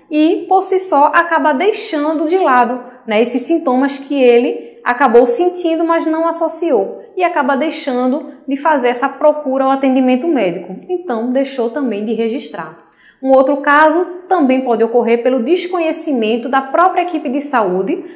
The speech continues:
sobre os riscos, né, que estão ali naquele território de atuação, em que a equipe de saúde ela não vai associar os sinais ou sintomas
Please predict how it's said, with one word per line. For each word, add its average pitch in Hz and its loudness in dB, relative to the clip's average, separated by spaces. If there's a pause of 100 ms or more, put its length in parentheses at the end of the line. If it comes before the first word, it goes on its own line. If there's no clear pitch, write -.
(120)
sobre 214 0
os 202 -2
riscos, 233 -4
né, 277 -4
que 202 -10
estão 196 -8
ali 185 -4
naquele 208 -4
território 180 -6
de 185 -4
atuação, 185 -8 (260)
em 311 0
que 330 -2
a 330 0
equipe 311 -4
de 269 -4
saúde 269 -2
ela 294 2
não 349 0
vai 262 2
associar 269 0
os 254 -2
sinais 233 0
ou 247 4
sintomas 269 0